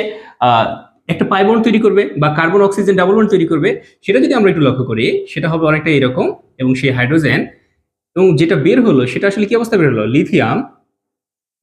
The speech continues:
অ্যালুমিনিয়াম, অক্সিজেন মাইনাস। এবং লিথিয়ামটা কি অবস্থায় ছিল? প্লাস অবস্থায় না? এটা এইভাবে বের হয়ে যাবে। তাহলে এই দুইটা আমাদের উৎপাদ তৈরি হবে এবং আমরা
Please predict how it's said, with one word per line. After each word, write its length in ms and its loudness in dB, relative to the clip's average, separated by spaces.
অ্যালুমিনিয়াম, 580 2
অক্সিজেন 420 0
মাইনাস। 260 -2
এবং 120 2
লিথিয়ামটা 440 0
কি 100 -2
অবস্থায় 240 0
ছিল? 160 -2
প্লাস 240 -2
অবস্থায় 260 -2
না? 60 2
এটা 140 0
এইভাবে 320 2
বের 160 -4
হয়ে 160 -8
যাবে। 140 -12
তাহলে 220 2
এই 100 2
দুইটা 200 0
আমাদের 240 0
উৎপাদ 240 -2
তৈরি 200 0
হবে 140 0
এবং 120 -2
আমরা 120 2